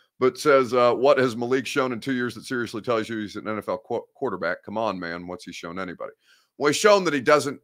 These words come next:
he doesn't look like he belongs out there, right? If you're a Vols fan, you watch Nico go in and beat Iowa thirty-five to nothing yesterday.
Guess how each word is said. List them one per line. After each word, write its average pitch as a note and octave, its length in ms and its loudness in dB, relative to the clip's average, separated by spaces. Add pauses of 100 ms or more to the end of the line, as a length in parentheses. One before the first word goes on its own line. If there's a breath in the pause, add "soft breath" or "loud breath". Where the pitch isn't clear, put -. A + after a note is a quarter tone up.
he A2 80 -10
doesn't B2+ 320 -4
look B2+ 180 -2
like A#2+ 160 0
he A#2 80 -8
belongs F#2+ 460 -2
out - 200 -12
there, - 180 -20 (140)
right? G#2+ 280 -2 (500)
If - 120 -10
you're D3+ 120 4
a B2 40 2
Vols D3 340 4
fan, D2+ 260 -6
you G#2+ 80 -10
watch B2+ 320 0
Nico B2+ 320 -4
go A2+ 240 0
in G#2 160 -4
and G2 120 -10
beat A#2 240 -6
Iowa G2+ 480 0
thirty-five G2+ 460 -4
to G#2 60 -14
nothing G2+ 340 -6
yesterday. D2+ 380 -16